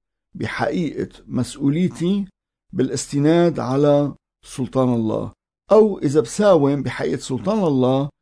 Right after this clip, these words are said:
بالاستناد على مسؤوليتي، أو بفكر إنه مسؤوليتي مرتبطة بقدرتي، وبالتالي أنا بصير مستقل عن حقيقة سلطان الله وتدخل الله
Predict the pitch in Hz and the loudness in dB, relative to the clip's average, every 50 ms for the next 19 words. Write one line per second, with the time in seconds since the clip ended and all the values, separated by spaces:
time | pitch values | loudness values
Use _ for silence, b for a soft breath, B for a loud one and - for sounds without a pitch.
0 | _ _ _ _ - - 123 127 123 - - 151 151 151 139 123 120 120 123 123 | _ _ _ _ -10 -8 -6 -6 -6 -4 -2 2 4 4 4 4 2 0 0 0
1 | 123 117 117 - - 123 117 107 - - - - - _ _ _ _ - - 208 | 0 -2 -4 -6 -6 -6 -6 -6 -8 -12 -16 -18 -18 _ _ _ _ 0 4 6
2 | 196 175 - - - 202 - - 160 139 131 139 143 143 147 143 131 - 147 147 | 6 6 4 0 -4 -4 0 2 2 4 4 2 0 0 0 0 -2 -2 -4 -2
3 | 165 180 170 - 160 147 139 135 - - - 160 123 - 131 117 127 123 - - | -2 -2 -2 0 0 0 0 -2 -4 -4 -6 -6 -4 -2 -2 -2 -2 -2 -2 -2
4 | 156 139 123 104 - - 117 123 123 123 _ _ _ _ - 120 123 123 120 - | 0 0 0 -2 -2 -4 -4 -4 -4 -6 _ _ _ _ -2 -2 -2 -2 -2 0
5 | - 156 151 143 135 131 127 131 131 - _ _ _ _ - - 147 147 147 143 | 4 4 6 6 6 6 4 2 0 -2 _ _ _ _ -4 -2 0 2 4 4
6 | 139 135 135 131 - - 107 127 120 - - - 147 147 123 123 127 120 - - | 2 2 0 -2 -6 -10 -16 -20 -18 -10 -2 0 2 2 2 2 -2 -2 -2 -4
7 | 127 120 - - 175 170 156 143 127 127 117 - - 135 143 156 143 - - - | -6 -4 -2 2 2 4 4 2 0 -2 -4 -6 -6 -6 -6 -4 -4 -6 -6 -8
8 | - 117 110 - 131 131 120 117 113 117 120 117 117 117 120 - _ _ _ _ | -8 -8 -6 -4 -2 -2 -2 0 0 0 0 0 0 -2 -4 -8 _ _ _ _
9 | _ _ _ - - 123 123 120 110 - 127 123 135 131 - - 135 120 117 113 | _ _ _ -8 -4 -2 -2 -2 -2 -2 -2 0 0 -2 -2 -4 -2 -2 -2 0
10 | 120 123 123 117 120 120 | -2 -2 -2 -4 -6 -8